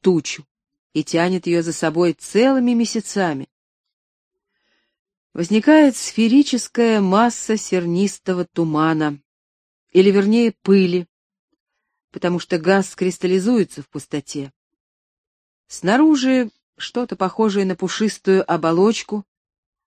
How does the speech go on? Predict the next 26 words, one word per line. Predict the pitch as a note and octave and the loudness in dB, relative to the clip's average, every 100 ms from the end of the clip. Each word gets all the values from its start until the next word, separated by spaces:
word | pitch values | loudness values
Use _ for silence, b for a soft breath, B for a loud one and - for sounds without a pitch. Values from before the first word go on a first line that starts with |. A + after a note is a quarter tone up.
| _ | _
а | - | -4
внутри | D#3+ F#3 G3 A3 A#3 | -2 -2 0 0 0
твёрдое | - F#3 G3+ A3 F3 F3+ E3+ - | 0 0 2 0 0 -2 -2 -2
каменное | G3 F#3+ F3+ F3 E3+ E3 | -2 -2 -2 -2 0 -2
ядро. | D#3 E3+ D#3 E3 D3+ C#3 _ _ _ _ _ _ _ _ _ _ _ _ | 0 0 2 0 0 -4 _ _ _ _ _ _ _ _ _ _ _ _
Туман | - F#3+ G3+ G#3 G3 | 2 6 6 4 0
этот | D#3+ D#3+ E3 | -6 -6 -6
обнаружить | D#3 D#3+ E3+ D#3+ D3+ | -4 -2 -2 -4 -8
в | - | -10
пространстве | D3+ D3 D#3 D#3 D3+ - | -10 -8 -6 -6 -8 -12
крайне | C3 D#3 D#3 C#3+ | -8 -4 -2 -2
трудно. | C3+ E3+ G#3 D3 B2+ C3+ _ _ _ _ _ _ _ _ _ _ | -4 0 0 0 -6 -16 _ _ _ _ _ _ _ _ _ _
Летишь, | - D#3 F#3+ - C4+ - | -2 2 2 4 2 2
и | C#3+ | -4
пока | C#3 C#3+ D#3 | -6 -6 -2
его | D#3 D3 | -2 0
заметишь, | D3+ D#3 D#3 G3 F#3 D#3 | -2 0 2 0 -2 -8
уже | D#3 D3 E3+ | -6 -2 -2
сидишь | - - C#3+ C#3+ B3 G#3+ | -2 -4 -2 0 0 0
у | E3 | -2
него | D3 D3 G3+ | -2 0 0
в | G3 | 0
середине, | - F3+ E3 D#3 C3 D#3+ D3 C#3+ _ _ _ _ _ _ _ _ _ | -2 0 0 -2 0 0 0 -2 _ _ _ _ _ _ _ _ _
как | - B3 | -2 -2
в | - | -4
кастрюле. | - A3+ - G#3 G3+ E3+ D3 | -4 -4 -2 2 4 2 0